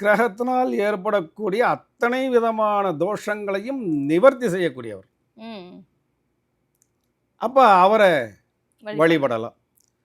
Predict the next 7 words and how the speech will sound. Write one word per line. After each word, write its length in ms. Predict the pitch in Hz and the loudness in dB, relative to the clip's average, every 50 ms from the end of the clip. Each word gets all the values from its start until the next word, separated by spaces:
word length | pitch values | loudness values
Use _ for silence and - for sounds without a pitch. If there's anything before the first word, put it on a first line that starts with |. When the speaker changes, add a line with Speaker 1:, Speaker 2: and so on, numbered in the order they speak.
| _ _ _ | _ _ _
Speaker 1:
சிம்ம 400 | _ - - 214 226 262 277 285 | _ -6 0 0 2 4 4 4
ராசியை 460 | 262 262 254 233 190 233 233 226 214 | 6 4 4 2 0 2 2 2 2
சேர்ந்தவர்கள் 480 | 165 208 208 208 202 196 190 185 165 185 | 2 -2 -4 -2 2 2 2 2 2 0
என்ன 240 | 180 170 180 170 156 | 0 0 -2 -2 -2
பண்ணலாம்? 600 | 160 160 160 156 151 151 151 151 147 151 156 _ _ _ _ _ _ _ _ _ _ _ _ - | -2 -2 0 0 0 0 0 -2 -4 -6 -10 _ _ _ _ _ _ _ _ _ _ _ _ -8
ராமதேவர். 880 | 120 135 143 160 180 185 180 175 160 143 147 139 135 127 127 123 110 104 _ _ _ _ _ _ _ _ _ | -2 0 2 2 2 2 0 -2 -4 -4 -4 -4 -4 -4 -4 -6 -6 -8 _ _ _ _ _ _ _ _ _
Speaker 2:
ம். 240 | 247 247 240 233 | -20 -18 -18 -18